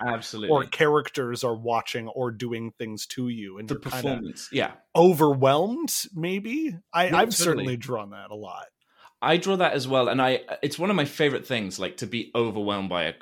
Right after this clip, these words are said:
Speaker 1: by a crowd, or, like, I, it's kind of how I got into impact play. Like, there was an audience and there was a rapport with the person doing it, and there was, you know, like,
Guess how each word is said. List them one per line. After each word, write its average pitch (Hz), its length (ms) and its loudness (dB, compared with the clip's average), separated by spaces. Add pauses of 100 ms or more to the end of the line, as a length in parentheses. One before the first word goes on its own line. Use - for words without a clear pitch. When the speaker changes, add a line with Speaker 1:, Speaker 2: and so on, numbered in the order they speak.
Speaker 1:
by 104 140 -2
a 92 80 -2
crowd, 92 420 -2
or, 143 120 4
like, 127 280 4 (680)
I, 139 120 4
it's 143 200 0
kind 175 200 2
of 208 60 -2
how 170 140 4
I 131 60 4
got 123 160 2
into 117 240 -6
impact 123 380 -4
play. 98 200 -4
Like, - 260 -6 (100)
there 110 160 -2
was 101 160 -2
an 98 220 -8
audience 110 640 -2
and 101 160 -4
there 98 80 0
was 95 160 -4
a 92 80 -4
rapport 95 640 -2
with 90 160 -6
the - 60 -12
person 92 500 -8
doing 98 300 -2
it, 71 180 -6
and 87 140 -8
there 82 100 -6
was, 82 340 -8
you 101 100 -6
know, 80 200 -4
like, 73 380 -6